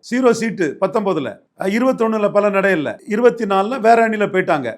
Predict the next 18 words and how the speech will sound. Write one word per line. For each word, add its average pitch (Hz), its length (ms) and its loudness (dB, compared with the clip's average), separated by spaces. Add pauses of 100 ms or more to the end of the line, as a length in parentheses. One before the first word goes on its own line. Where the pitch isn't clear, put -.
(140)
ஆனா 226 220 -4
நாலு 226 280 4
புள்ளி 208 180 -4
மூணு 190 180 -4
சதவீத 185 200 0
வாக்கு 170 240 0
எடுத்தாங்க, 165 260 -4
அங்கேயும் 226 360 -2
ஜெயிக்கல. 170 480 0
ஒரு, 165 220 -2 (480)
ஒரு 165 140 -6
நெறியாளரே 190 460 2
கேட்டாங்க, 147 320 -6
அங்க 156 200 -8
மட்டும் 160 220 -8
ஜெயிச்சிட்டாங்க, 120 340 -10
அங்கேயும் 165 300 -14
ஜெயிக்கல. 104 300 -20